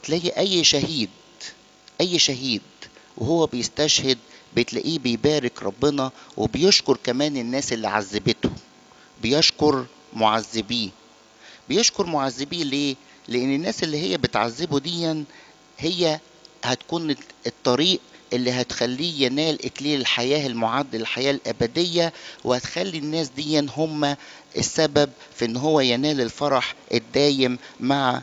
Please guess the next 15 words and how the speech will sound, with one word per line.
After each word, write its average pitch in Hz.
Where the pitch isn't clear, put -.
السيد 127
المسيح. 107
نلاقي 185
مثلًا 202
القديس 139
كبريانوس، 131
اللي 113
منكم 139
يعرف 139
القديس 123
كبريانوس 135
يلاقيه 151
إن 175
لما 123
جم، 131